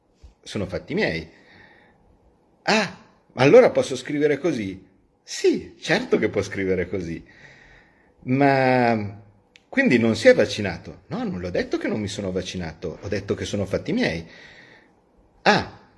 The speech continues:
va bene, quindi cosa scrivo? Allora,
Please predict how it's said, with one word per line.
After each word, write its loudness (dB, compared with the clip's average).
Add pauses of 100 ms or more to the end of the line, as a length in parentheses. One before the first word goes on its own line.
(760)
va 0
bene, 0
quindi -2 (160)
cosa 2
scrivo? 2 (3500)
Allora, 0